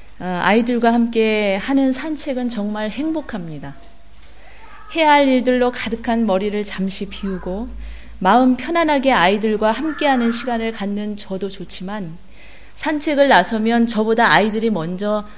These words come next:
자연과 더불어 여유로운 마음을 드러내고 즐깁니다. 저공으로 비행하는 새들과 함께 팔을 벌리고 달리는가 하면 큰 지렁이를 물고 가는 새를 보고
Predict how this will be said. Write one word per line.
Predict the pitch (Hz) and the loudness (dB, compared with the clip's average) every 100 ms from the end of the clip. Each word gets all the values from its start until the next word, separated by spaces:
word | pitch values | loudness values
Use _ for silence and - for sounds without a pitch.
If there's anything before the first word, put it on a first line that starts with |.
| - | -12
자연과 | - - 208 208 196 196 196 | -6 2 2 2 -2 -4 -2
더불어 | 185 185 190 175 | -4 0 0 0
여유로운 | 180 208 202 208 | 0 0 -2 -2
마음을 | 196 160 185 196 190 | -2 -4 -6 -8 -8
드러내고 | 196 180 180 196 | -8 -8 -8 -10
즐깁니다. | 202 196 185 185 170 139 147 - - - - - - - - - - - - | -8 -6 -6 -6 -10 -12 -14 -16 -18 -18 -18 -16 -16 -16 -16 -16 -16 -16 -2
저공으로 | 240 247 294 285 285 | 2 6 8 8 6
비행하는 | 254 254 262 254 262 | 6 8 10 10 8
새들과 | 262 339 302 269 247 | 6 2 4 6 6
함께 | 240 233 233 | 4 2 0
팔을 | 233 330 330 302 | 0 -2 -2 -2
벌리고 | 208 214 226 220 | -2 0 0 -2
달리는가 | 226 185 202 208 185 185 | -4 -6 -6 -6 -6 -8
하면 | 196 196 180 202 220 - - - - - | -8 -10 -10 -12 -14 -16 -16 -16 -16 -10
큰 | - 320 302 | -2 0 2
지렁이를 | - 285 311 285 277 | 2 2 4 2 2
물고 | 220 233 226 | 2 2 0
가는 | 214 226 | -2 -6
새를 | 226 254 240 | -6 -8 -6
보고 | 214 214 254 | -6 -4 -6